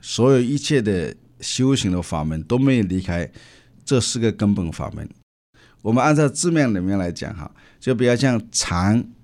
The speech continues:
禅就是修禅的，修禅的人。那么静是什么呢？就是净土法门，就是念阿弥陀佛的。禅它是一个静态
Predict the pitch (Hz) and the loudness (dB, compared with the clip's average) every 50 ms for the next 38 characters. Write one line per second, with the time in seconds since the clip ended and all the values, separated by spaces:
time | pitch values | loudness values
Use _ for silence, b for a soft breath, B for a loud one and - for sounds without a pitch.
0 | _ _ _ _ _ _ _ _ _ _ _ - - _ _ - - - 90 92 | _ _ _ _ _ _ _ _ _ _ _ -20 -20 _ _ -12 -6 -2 0 2
1 | 95 95 101 107 104 104 101 90 - - 107 110 107 - - - 73 76 76 73 | 2 2 2 2 2 2 2 0 0 0 0 0 0 -2 -4 -6 -4 -4 -4 -4
2 | - - - - - _ _ _ _ _ _ _ - - - 101 107 104 - 87 | -6 -10 -12 -18 -20 _ _ _ _ _ _ _ -12 -4 0 2 2 2 2 0
3 | 85 90 90 82 76 71 69 65 64 - - - - b b b b b b b | 0 0 0 0 -2 -4 -6 -6 -8 -12 -16 -20 -20 b b b b b b b
4 | b b b b b b b _ 135 143 156 156 143 151 - - 202 220 196 170 | b b b b b b b _ 2 4 4 4 4 2 -2 0 2 4 4 4
5 | 143 135 147 143 123 131 104 101 101 101 101 101 90 78 - - _ _ _ - | 4 4 2 2 2 2 2 4 4 4 2 2 0 -2 -8 -14 _ _ _ -20
6 | _ - _ - 131 127 110 120 117 107 - - 165 160 135 117 - 98 98 92 | _ -20 _ -4 -4 -2 0 0 -2 -4 -2 0 2 2 2 2 0 -2 -4 -2
7 | - - - 57 - - - - - - - - - - - 104 98 98 98 107 | -4 -6 -8 -8 -8 -10 -10 -10 -10 -12 -14 -16 -18 -10 -6 -4 -4 0 2 2
8 | 123 127 120 104 60 85 101 98 92 82 - - 82 80 78 - - 71 71 - | 4 4 2 2 0 0 0 0 0 -2 -4 -6 -8 -8 -8 -10 -12 -12 -12 -12
9 | - 82 - _ _ b b b b b b - - - 92 92 104 123 143 - | -14 -16 -20 _ _ b b b b b b -8 -4 -2 2 2 4 4 2 0
10 | 226 - - 117 117 120 123 117 104 107 101 - - - _ _ _ _ _ _ | -2 -4 -4 -4 -4 -2 -2 -2 -2 -2 -4 -4 -10 -20 _ _ _ _ _ _
11 | _ _ _ _ _ _ _ - - 190 151 123 107 113 107 - | _ _ _ _ _ _ _ -2 0 2 2 2 2 0 -2 -2